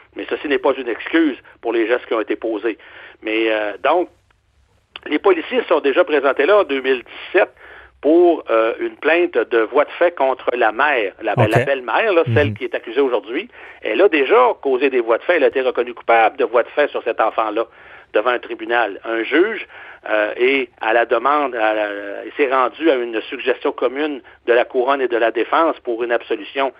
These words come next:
Speaker 1: inconditionnelle. Mais ça, encore ça, ça fait partie des, de mes, de mes, euh, euh, de mes, si on veut, de mes montées de lait. Souvent, euh, la couronne, euh, ça fait des ententes avec la, la, la,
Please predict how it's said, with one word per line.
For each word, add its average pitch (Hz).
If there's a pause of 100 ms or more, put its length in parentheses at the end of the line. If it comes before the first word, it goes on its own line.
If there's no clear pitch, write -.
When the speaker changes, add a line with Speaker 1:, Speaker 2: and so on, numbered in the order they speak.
(220)
Speaker 1:
inconditionnelle. 120 (320)
Mais -
ça, 143
encore 123
ça, 147
ça 120
fait -
partie -
des, 120 (480)
de 117
mes, 120
de 113
mes, 117
euh, 101 (480)
euh, 92
de 104
mes, 120
si 127
on 104
veut, 131
de -
mes 117
montées 117
de -
lait. 190 (380)
Souvent, -
euh, 170 (380)
la 107
couronne, 139 (340)
euh, 101 (120)
ça 123 (280)
fait 143
des 131
ententes 147
avec 107
la, 104
la, 95
la, 90